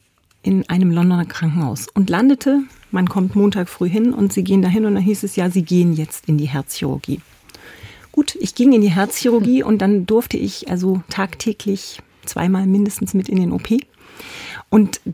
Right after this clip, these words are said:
dann habe ich gemerkt, dass mich dieses Thema wirklich fasziniert und auch dieses Organ Herz eben einerseits mit dieser wahnsinnigen, unbändigen Kraft und andererseits mit dieser feinen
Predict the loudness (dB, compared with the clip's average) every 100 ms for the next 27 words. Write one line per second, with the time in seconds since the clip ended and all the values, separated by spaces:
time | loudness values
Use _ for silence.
0 | -2 2 4 2 0 -2 -4 -2 -2 0
1 | -2 -4 -8 -4 -6 -4 -6 -6 -6 -2
2 | 0 0 0 -2 -4 -6 -6 -8 -2 4
3 | 6 6 2 -4 -6 -4 -2 -2 -4 -6
4 | -8 -4 -2 0 0 0 0 0 -2 -6
5 | -10 -4 -2 0 0 -2 0 -2 -4 -2
6 | -4 -2 -4 -2 -2 -2 -2 -2 0 0
7 | 0 0 0 2 2 0 -2 -4 -6 -6
8 | -20 -20 -20 -4 -4 0 2 2 2 0
9 | -2 -2 -2 -2 -2 -4 -2 -2 -4 -6
10 | _ -16 -6 -2 2 2